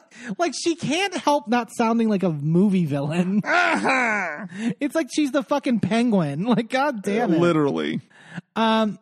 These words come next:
Speaker 1: and, but then it just weirdly, sh-, like, they're yelling at each other. And then Angie goes, "Look, it just, like, gets better and things, like, shift with us all the time." And Meredith goes,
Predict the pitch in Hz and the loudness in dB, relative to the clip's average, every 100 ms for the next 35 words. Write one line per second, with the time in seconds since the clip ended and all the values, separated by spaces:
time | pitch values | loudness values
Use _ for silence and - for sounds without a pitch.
0 | _ - 220 247 269 - - 311 392 403 | _ -8 0 0 0 -4 0 2 2 0
1 | 370 - 330 277 330 403 415 370 - 226 | -2 0 0 2 2 2 0 -2 -4 -8
2 | 226 294 349 330 247 226 311 381 403 330 | -4 -2 0 -2 -2 0 0 0 0 0
3 | 262 254 240 214 - - 208 240 233 247 | 0 0 2 0 -2 -10 0 0 2 0
4 | 226 240 226 - _ _ - - 214 247 | 2 2 0 -2 _ _ -8 2 4 4
5 | - 226 202 269 269 220 247 226 - 202 | 0 -2 0 0 0 -2 -2 -2 -2 0
6 | 220 269 214 214 226 220 202 208 - 262 | 2 2 2 2 2 0 0 -2 -2 -2
7 | 247 240 180 156 170 185 196 180 208 202 | 0 0 0 -2 -2 0 0 0 0 2
8 | 170 180 185 180 180 | 2 2 2 2 -2